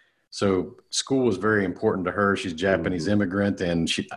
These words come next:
Speaker 1: dude, I did not miss a single day of school from kindergarten through graduation. Not one.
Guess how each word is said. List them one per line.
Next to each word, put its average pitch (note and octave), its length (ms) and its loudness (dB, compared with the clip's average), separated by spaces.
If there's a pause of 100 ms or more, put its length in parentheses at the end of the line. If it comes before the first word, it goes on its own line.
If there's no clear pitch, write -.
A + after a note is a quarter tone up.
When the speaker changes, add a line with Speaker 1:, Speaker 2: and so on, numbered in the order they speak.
(120)
Speaker 1:
dude, A2+ 180 2
I B2+ 60 2
did F3+ 140 0
not D#3 180 0
miss A2+ 220 0
a F#2 60 -6
single G2+ 280 0
day F#2+ 140 2
of F2 120 0
school G#2+ 280 0
from E2 180 -6
kindergarten F#2+ 560 0
through E2 140 -4
graduation. E2 640 0 (180)
Not G#2+ 240 0
one. A#2+ 380 0